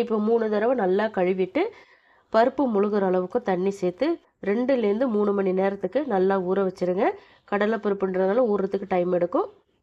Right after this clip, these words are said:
குறைஞ்சது மூணு மணி நேரமாவது ஊற வச்சுக்கோங்க. இப்போ பருப்பு நல்லாவே ஊறிடுச்சு,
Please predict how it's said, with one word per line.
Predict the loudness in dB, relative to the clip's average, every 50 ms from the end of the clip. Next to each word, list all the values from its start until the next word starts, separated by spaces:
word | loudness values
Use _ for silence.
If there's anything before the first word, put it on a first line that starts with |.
| _ -2
குறைஞ்சது | -2 0 0 0 -2 -2 -2 0 0
மூணு | 0 0 0 0
மணி | 0 0 0 0
நேரமாவது | 0 0 0 0 -2 -2 -2 -2 -2 -2
ஊற | -2 -2 -2
வச்சுக்கோங்க. | -4 -6 -8 -6 -4 -2 0 0 0 -2 -4 -10 -20 -20 -20 -20 -20 -12 -6 -6 -4
இப்போ | -2 -2 -4 -2 0
பருப்பு | 0 0 0 0 -2 -2 0 0
நல்லாவே | 2 2 2 2 0 -2 -2 -2 -2
ஊறிடுச்சு, | -2 0 0 -2 -2 -4 -4 -4